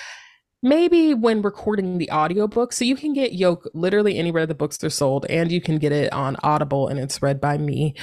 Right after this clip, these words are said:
And that some part of that process made it like, "Wow, okay, this is helpful for my healing," frankly. So that even beyond, like, yes, go get Yoke, please read Yoke, but also, like,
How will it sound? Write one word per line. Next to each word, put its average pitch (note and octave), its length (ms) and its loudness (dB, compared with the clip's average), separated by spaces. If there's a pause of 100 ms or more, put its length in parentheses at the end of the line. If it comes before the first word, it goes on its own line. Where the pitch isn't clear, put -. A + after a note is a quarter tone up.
(280)
And F3+ 600 2 (100)
that A3+ 160 0
some C#4+ 360 4
part B3 320 2
of F#3 120 0
that D#3+ 220 0
process D3+ 540 -2
made D3+ 200 -2
it - 120 -4
like, C#3 260 -2
"Wow, F3 340 0
okay, - 440 -4 (1040)
this F#3 300 2
is D#3+ 560 0
helpful - 800 -2
for D#3+ 140 -2
my B2+ 240 -4
healing," D3+ 540 -4
frankly. - 520 -6
So F3 300 4
that D#3+ 200 0 (400)
even D4 340 2
beyond, F#3+ 440 0
like, D#3+ 180 0
yes, E3+ 480 -2
go E3 300 2
get D#3 240 0
Yoke, - 360 -6
please - 320 -4
read C3 220 -4
Yoke, - 300 -4
but F3+ 180 2
also, C4 380 2
like, F#3+ 280 2